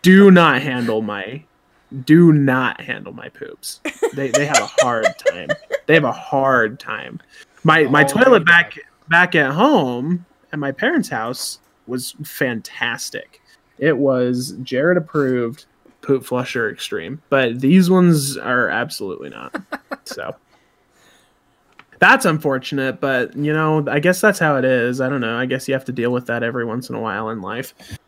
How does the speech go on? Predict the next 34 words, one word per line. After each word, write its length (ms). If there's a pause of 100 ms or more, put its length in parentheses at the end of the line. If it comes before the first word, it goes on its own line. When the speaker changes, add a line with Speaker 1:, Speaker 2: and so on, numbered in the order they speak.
(100)
Speaker 2:
Just 180
when 100
you 80
go 120
to 60
old 240
grandma's 420
houses. 460 (280)
Speaker 1:
Dude, 360
it's 120
always 220
grandma's. 480
Why? 340 (380)
Wait, 380
but, 120
like, 360 (760)
is 140
it 120
just 200
because 360
they 260 (260)
don't 300
ever 320
upgrade 500
their 140
toilet, 480
so 200
it's 120
always, 320
like, 180
a 80
nineteen 540
forties 500
toilet? 500